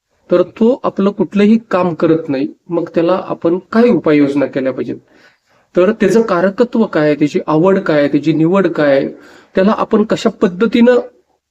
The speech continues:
आपलंसं करून घेऊ शकतो, तर त्याच्या मर्जीनुसार त्याला जे आवडतं ते करणं गरजेचं असतं. अशा पद्धतीचं मी उपाय, अ, तुम्हाला सांगत असतो. जर अशा युतीमध्ये तुमचे घरात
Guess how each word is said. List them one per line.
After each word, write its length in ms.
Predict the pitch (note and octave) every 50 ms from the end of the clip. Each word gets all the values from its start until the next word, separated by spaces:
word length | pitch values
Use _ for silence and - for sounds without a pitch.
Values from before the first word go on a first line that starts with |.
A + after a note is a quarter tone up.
| _ _ _ _ -
आपलंसं 400 | F#3+ - A#3 A3+ A#3 A3+ - A#3
करून 380 | A#3+ - A3 G3+ G#3 G#3+ A3
घेऊ 240 | F#3+ F3+ F3 F3 E3
शकतो, 460 | E3 - D3 - - - D3+ - - - _ _ _ _ _ _ _ _ _ - -
तर 180 | C4 D#4 - -
त्याच्या 320 | - B3+ A#3+ A#3+ - D#4+
मर्जीनुसार 720 | D4 C#4+ C#4 C4 A3 A3 E4+ E4 D4 A3+ - F3+ E3 E3+
त्याला 240 | - - F#3 G#3 A3+
जे 240 | G#3+ - G#3 A#3 C4
आवडतं 460 | - - G3 G3+ G#3 G3 F#3+ G3+ G3
ते 160 | - B3 A3+
करणं 360 | A3+ - G3+ E3 D#3 D#3 D3+ B2+
गरजेचं 380 | C#3 C3+ B2+ A2+ C3 A#2+ - C#3
असतं. 200 | - - - -
अशा 200 | - - - F3+
पद्धतीचं 600 | F3+ - E3 D3 F3 E3+ D#3+ - F#3 - G3 F3+
मी 140 | F3 F3+ F3+
उपाय, 400 | D3 C3+ C#3 - D3+ D3+ D#3+ - - - _ - - - - - _ - E3
अ, 120 | D#3+ D#3 D#3 -
तुम्हाला 220 | D#3 D#3 D#3 D#3
सांगत 400 | D#3 D#3+ D3+ D3 D3 D3+ D3+ -
असतो. 320 | D3+ - - - E3 - - _ _ _ _ _ _ _ _ _ _ _ _ _ _ _ _ _ _ _ - D3
जर 180 | - F3 F3+ -
अशा 220 | F3 D#3 - G3+
युतीमध्ये 600 | G3 G3 F#3+ E3 - G3+ F3+ F3 E3+ E3+ D#3+ D#3+
तुमचे 340 | D#3+ - E3 D3+ C#3 - E3
घरात 280 | D#3 E3+ D3 D3 E3